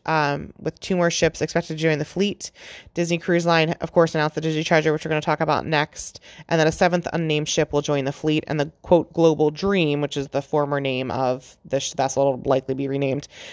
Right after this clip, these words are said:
would be Disney Cruise Line's eighth vessel. Um, so with this construction just now starting, um, I'm not trying to be Debbie Downer, but,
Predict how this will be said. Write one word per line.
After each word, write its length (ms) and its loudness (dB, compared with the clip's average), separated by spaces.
would 100 0
be 100 4
Disney 280 0
Cruise 300 -6
Line's 300 -2
eighth 560 0
vessel. 600 0
Um, 300 0
so 200 4
with 440 2
this 200 -4
construction 680 -4
just 300 -4
now 220 2
starting, 760 0
um, 460 -4
I'm 120 0
not 160 0
trying 160 0
to 40 0
be 120 0
Debbie 200 0
Downer, 300 0
but, 220 -6